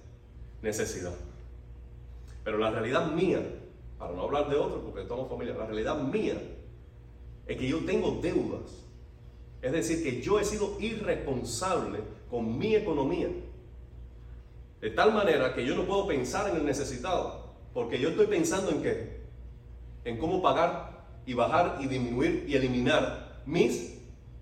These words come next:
deudas. Entonces, una persona endeudada como yo tiene que hacer arreglos espirituales profundos para saldar deudas, para tener para las misiones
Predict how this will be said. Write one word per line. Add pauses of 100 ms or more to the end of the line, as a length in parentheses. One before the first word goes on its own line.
(960)
deudas. (480)
Entonces, (300)
una
persona
endeudada
como
yo (1000)
tiene
que
hacer
arreglos
espirituales (160)
profundos (600)
para
saldar
deudas, (1400)
para
tener
para
las
misiones